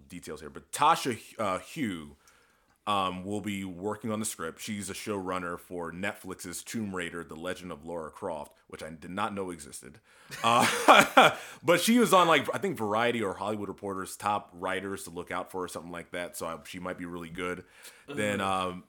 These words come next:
Speaker 1: this guy named Michael Gracie will direct it. He directed The Greatest Showman, which starred Hugh Jackman, and executive producer of Rocket Man, which is a biopic on, uh, um,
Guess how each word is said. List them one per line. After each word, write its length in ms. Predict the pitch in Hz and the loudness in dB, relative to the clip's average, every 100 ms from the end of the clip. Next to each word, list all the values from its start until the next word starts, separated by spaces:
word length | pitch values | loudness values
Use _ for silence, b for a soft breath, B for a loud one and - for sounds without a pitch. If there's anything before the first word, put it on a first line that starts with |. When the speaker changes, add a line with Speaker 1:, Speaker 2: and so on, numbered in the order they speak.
| _ | _
Speaker 1:
this 120 | - 90 | -12 -4
guy 200 | 107 101 | -2 -2
named 180 | 98 | -2
Michael 320 | 95 107 104 95 | -2 -4 -4 -8
Gracie 460 | 82 110 113 113 | -4 -4 -4 -4
will 80 | 98 | -6
direct 400 | 85 92 123 - | -4 0 0 0
it. 140 | 123 101 | -4 -4
He 80 | |
directed 360 | 90 95 101 95 | -8 -6 -6 -6
The 40 | 85 | -8
Greatest 340 | 101 90 85 | -6 -6 -6
Showman, 600 | - 113 117 113 110 107 | -4 -2 0 -2 -4 -6
which 160 | 90 - | -10 -12
starred 400 | - 92 87 78 | -6 -6 -6 -12
Hugh 140 | 90 | -16
Jackman, 640 | 76 110 117 110 107 98 101 b b b b - | -2 0 0 -2 -4 -4 -8 b b b b -12
and 80 | 87 | -10
executive 460 | 82 107 107 95 | -2 -2 -2 -8
producer 480 | - 92 95 92 87 | -10 -8 -6 -6 -6
of 220 | 80 71 | -8 -8
Rocket 340 | 78 98 - 85 | -4 -2 -4 -8
Man, 280 | 71 69 69 | -10 -12 -12
which 100 | - | -16
is 80 | |
a 60 | 76 | -16
biopic 500 | 73 73 69 - - | -12 -12 -12 -16 -16
on, 280 | 62 58 67 | -16 -16 -16
uh, 340 | 71 62 52 50 52 - | -12 -12 -12 -16 -18 -14
um, 400 | 65 57 55 | -12 -12 -16